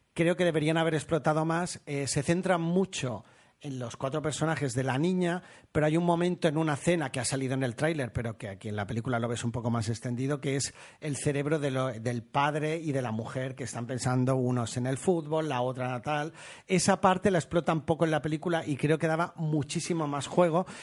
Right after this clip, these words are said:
que lo, al final de la película, en los títulos de crédito sí que les dan un poquito más de bola, pero eso es lo único que podría echar a faltar como diciendo, "Oye, es que como está tan bien,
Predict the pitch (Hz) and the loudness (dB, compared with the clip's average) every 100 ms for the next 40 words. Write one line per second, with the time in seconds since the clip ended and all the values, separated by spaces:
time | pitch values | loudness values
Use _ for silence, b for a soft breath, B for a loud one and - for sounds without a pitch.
0 | B - 196 220 208 - 165 143 165 165 | B 4 4 6 4 4 2 4 4 4
1 | 196 175 175 165 165 175 170 139 127 156 | 4 2 2 2 2 2 2 2 0 -2
2 | 165 175 151 160 156 160 156 165 151 147 | 0 0 0 0 0 0 -2 -4 -4 -4
3 | 135 139 143 139 131 139 139 123 120 113 | 0 0 2 0 -2 -2 0 0 -2 -2
4 | 110 107 147 151 180 - 220 202 208 233 | -4 -2 0 0 0 0 0 2 2 2
5 | 226 233 247 B B B B B - 160 | 0 -2 -4 B B B B B -2 2
6 | 170 156 180 214 - 190 180 175 160 196 | 4 4 4 0 2 0 2 0 0 0
7 | - 196 180 - 143 147 180 123 - 151 | 0 0 0 0 0 2 0 -2 -2 -4
8 | - 202 - - 160 139 131 113 - - | 0 0 0 2 2 2 0 0 -2 0
9 | 208 226 254 220 226 233 277 | 0 2 2 2 0 0 -4